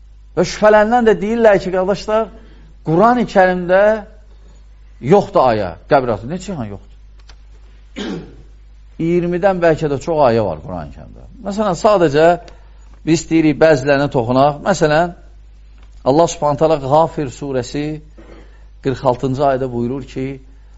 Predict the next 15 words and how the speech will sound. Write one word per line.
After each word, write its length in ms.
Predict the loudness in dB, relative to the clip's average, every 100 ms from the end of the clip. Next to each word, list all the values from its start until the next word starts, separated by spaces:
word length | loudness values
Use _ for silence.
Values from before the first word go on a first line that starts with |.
| -12
"Ən-naru 640 | -4 -4 -2 -2 -2 -2 -2 -4
yu'raduna 720 | -4 0 2 2 0 -2 0 0
aleyha 460 | 2 0 2 2 0 -2 -12 -20 -20 -10
ghuduwan 800 | -6 -6 -6 -8 -6 -4 -2 -2
və 140 | -2
aşiyya. 720 | -2 -6 -8 -10 -6 0 0 0 -8 -20 -20 -20 -20 -20 -20 -20 -20 -20 -10 -2
Və 160 | 2
yevmə 280 | 2 0 -2
taqumus 560 | -2 -4 -4 -4 -4 -2
saatu 720 | 0 2 2 -2 -6 -8 -6 0
adkhilu 760 | 2 2 -2 -4 -2 -2 -2
alə 400 | 0 2 2 0
fir'auna 600 | -2 -2 -2 -2 -2 -6 -6
əşəddəl 500 | -8 -6 -6 -4 -4
azab." 480 | -4 -4 -4 -4 -8